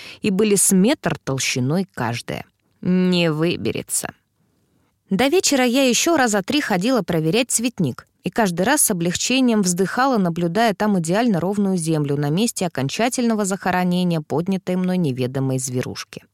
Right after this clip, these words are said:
Вечером наглухо закрыла все окна, а в своей спальне вдобавок поставила на подоконнике и порог сторожевые заклинания и ловушки. Но спала все равно плохо,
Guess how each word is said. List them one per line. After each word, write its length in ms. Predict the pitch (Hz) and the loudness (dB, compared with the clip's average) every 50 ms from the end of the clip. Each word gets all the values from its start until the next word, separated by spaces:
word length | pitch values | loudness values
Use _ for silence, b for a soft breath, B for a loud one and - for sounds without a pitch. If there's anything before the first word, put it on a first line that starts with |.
| _ _ _ _ _ _ - | _ _ _ _ _ _ -10
Вечером 540 | 175 180 262 320 - - 277 254 240 226 - B B B B B B B B B | -6 -4 -4 -2 -2 -2 -2 -2 -2 -2 -4 B B B B B B B B B
наглухо 480 | B 240 269 269 233 226 233 - - 226 | B 0 2 2 0 0 -2 -2 -2 -2
закрыла 480 | 196 190 208 - - - 254 254 247 | -2 -2 -2 -2 -2 0 0 2 0
все 400 | - - - - - 202 214 233 - - | 0 0 -2 0 0 0 0 0 0 0
окна, 580 | 233 220 202 190 - - - 226 220 160 135 - B B B B B B | 0 0 0 0 -2 -2 -2 0 0 0 -2 -6 B B B B B B
а 80 | - | -4
в 60 | 196 | -2
своей 260 | - - 214 220 208 208 | 0 0 2 2 2 2
спальне 420 | - - - 196 233 294 311 294 | 0 0 0 2 2 4 2 2
вдобавок 540 | 226 196 220 220 196 208 196 175 160 - - | 2 0 0 0 2 2 0 0 -2 -2 -2
поставила 480 | 175 180 - - 202 214 233 247 233 | -4 -2 -2 0 0 0 0 2 2
на 160 | 214 208 196 180 | 2 0 0 -2
подоконнике 800 | - 180 170 180 175 - - 233 302 349 330 294 247 - - 175 | -2 -4 -2 -2 -4 -2 0 0 2 4 4 2 2 0 -2 -4
и 160 | - - 190 | -2 -4 -4
порог 500 | - - 220 220 226 214 165 139 - - b b b b | -2 0 0 2 2 2 0 -2 -4 -10 b b b b
сторожевые 720 | b - - 226 220 220 208 190 214 208 214 302 339 339 | b -4 0 0 2 2 2 2 2 2 2 2 2 2
заклинания 640 | 247 208 202 - 196 190 185 196 226 262 269 254 220 | 2 0 -2 0 0 0 2 2 2 2 2 2 2
и 60 | 196 196 | 2 2
ловушки. 640 | 214 247 269 233 190 139 120 - - - - - - _ _ _ _ _ _ _ _ _ _ _ - | 2 0 0 0 -2 -4 -4 -6 -10 -12 -14 -16 -16 _ _ _ _ _ _ _ _ _ _ _ -6
Но 80 | 190 196 | -4 -4
спала 340 | 180 - - 196 202 196 196 | -4 -2 -2 -2 0 0 -2
все 220 | - - - 165 | -2 -4 -4 -4
равно 260 | 156 151 151 151 151 | -4 -2 -2 -4 -4
плохо, 460 | - - 156 151 143 - - 151 156 | -4 -6 -6 -8 -6 -8 -10 -14 -14